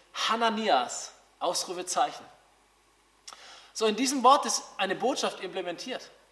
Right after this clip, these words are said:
„Hananias, hey, ich kenn dich, ich seh dich, ich brauch dich.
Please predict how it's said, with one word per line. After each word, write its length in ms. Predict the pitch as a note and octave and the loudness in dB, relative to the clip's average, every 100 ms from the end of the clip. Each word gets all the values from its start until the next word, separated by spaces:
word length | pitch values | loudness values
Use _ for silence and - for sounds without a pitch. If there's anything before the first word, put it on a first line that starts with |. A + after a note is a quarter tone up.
| _ _ - | _ _ -4
„Hananias, 720 | - B3+ A#3 D4 A#3 - - - - - | 2 4 4 6 4 2 -8 -14 -20 0
hey, 220 | A#3 A#3+ - - - _ | 2 2 -2 -16 -20 _
ich 180 | F#3 - | -16 -4
kenn 300 | - C4+ A3+ | 4 4 2
dich, 280 | C#3 - - - - | -8 -12 -18 -20 -8
ich 140 | E3 | -6
seh 220 | - A#3+ | 0 2
dich, 320 | B3+ C#3 - - - - | 2 -2 -8 -16 -20 -14
ich 200 | G3+ - | -12 -6
brauch 320 | - - - | 8 8 8
dich. 160 | E3+ | 4